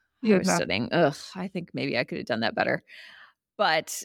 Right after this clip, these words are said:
Speaker 1: that was pretty much it. Plus, I walked every day, all day,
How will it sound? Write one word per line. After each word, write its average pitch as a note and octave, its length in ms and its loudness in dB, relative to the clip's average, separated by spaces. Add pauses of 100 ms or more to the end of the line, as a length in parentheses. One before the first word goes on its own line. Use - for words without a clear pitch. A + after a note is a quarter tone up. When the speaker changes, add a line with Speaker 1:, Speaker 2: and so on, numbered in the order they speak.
(180)
Speaker 1:
that G3 200 2
was B3+ 140 0
pretty D4 180 2
much A#3 220 0
it. F3+ 240 0
Plus, F#3+ 240 -2
I F3 120 2
walked E3 540 -2 (460)
every E3 680 2
day, B2 200 2
all G#2 160 0
day, D#3+ 340 -4